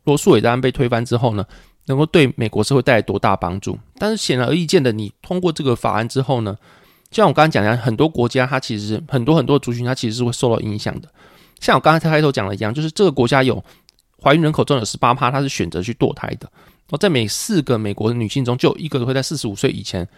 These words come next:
有过一次堕胎经历。所以说，堕胎的这个权利在美国是一个刚需，大家都普遍需要权利。可是你既然没有办法证明说你推翻罗素韦德案之后，美国会有多好，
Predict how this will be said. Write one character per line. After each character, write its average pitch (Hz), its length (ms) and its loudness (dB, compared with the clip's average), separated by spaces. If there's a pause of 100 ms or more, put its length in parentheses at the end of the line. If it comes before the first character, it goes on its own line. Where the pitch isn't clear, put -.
(320)
有 113 120 2
过 147 160 2
一 123 40 2
次 131 120 0
堕 123 140 -2
胎 113 100 0
经 110 200 -6
历。 107 80 -6
所 - 120 -6
以 180 40 -4
说， 208 120 2 (440)
堕 214 160 4
胎 175 180 2
的 151 160 -2
这 170 140 -4
个 147 100 -2
权 117 240 -4
利 131 80 -6
在 143 140 0
美 107 100 -2
国 98 140 -6
是 - 120 -6
一 120 40 -8
个 113 80 -2
刚 107 280 -2
需， 104 220 -4 (100)
大 147 140 -4
家 143 80 -4
都 156 100 -2
普 139 140 -2
遍 120 160 -2
需 139 200 -6
要 120 140 0
权 - 240 -6
利。 107 160 -10 (400)
可 165 120 -4
是 208 80 -6
你 175 120 -2
既 196 200 -2
然 147 80 2
没 147 80 0
有 127 80 0
办 139 160 2
法 95 160 -4
证 135 180 -4
明 107 160 -6
说 113 180 -2
你 113 140 -6
推 127 160 -2
翻 143 220 2
罗 123 260 0
素 139 140 0
韦 101 100 2
德 104 80 -2
案 107 80 -4
之 113 100 -4
后， 131 60 -2
美 110 160 -6
国 - 140 -2
会 143 100 0
有 113 80 2
多 92 160 -4
好， 110 240 -4